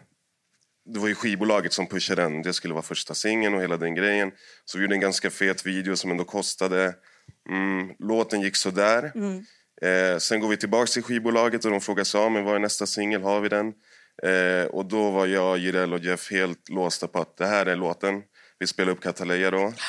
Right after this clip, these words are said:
Speaker 2: Ja.
Speaker 1: Ehm, de tyckte den var fet, en fet hiphop-låt, men de hörde inte riktigt så här, men är det här hitten?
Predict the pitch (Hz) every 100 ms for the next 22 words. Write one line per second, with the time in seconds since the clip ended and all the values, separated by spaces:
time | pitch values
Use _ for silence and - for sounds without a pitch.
0 | - - _ - 214 87 95 95 95 92
1 | 90 _ _ _ _ _ _ _ _ 95
2 | 113 117 117 131 147 131 110 101 98 98
3 | 117 - 78 92 110 95 107 - 95 -
4 | 98 104 98 95 104 101 98 87 92 82
5 | - 95 87 90 107 95 95 85 87 117
6 | -